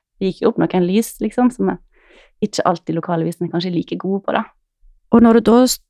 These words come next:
Speaker 2: tok den bacheloren i journalistikk på Høgskolen i Oslo, fikk du noe arbeidserfaring samtidig som du studerte?
Speaker 1: Eh, ja, jeg jobbet litt i,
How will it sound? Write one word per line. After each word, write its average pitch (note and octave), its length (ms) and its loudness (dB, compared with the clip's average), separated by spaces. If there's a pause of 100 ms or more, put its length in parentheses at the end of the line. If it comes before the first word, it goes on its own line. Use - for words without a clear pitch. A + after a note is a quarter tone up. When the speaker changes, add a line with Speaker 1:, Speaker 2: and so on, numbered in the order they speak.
Speaker 2:
tok A3+ 220 2
den G#3 260 4
bacheloren G#3 600 2
i F#3+ 200 6
journalistikk G3 720 2
på F#3+ 240 4
Høgskolen G3 480 2
i F#3+ 80 4
Oslo, C4+ 420 2 (840)
fikk A3 140 2
du A3+ 80 6
noe A3 100 6
arbeidserfaring G3+ 960 2
samtidig F#3+ 480 2
som F#3+ 180 4
du F#3+ 80 2
studerte? G3 600 0 (760)
Speaker 1:
Eh, A3+ 300 2
ja, C#4 240 4
jeg C#4+ 140 4
jobbet C#4 220 0
litt B3 220 -4
i, G3 360 -4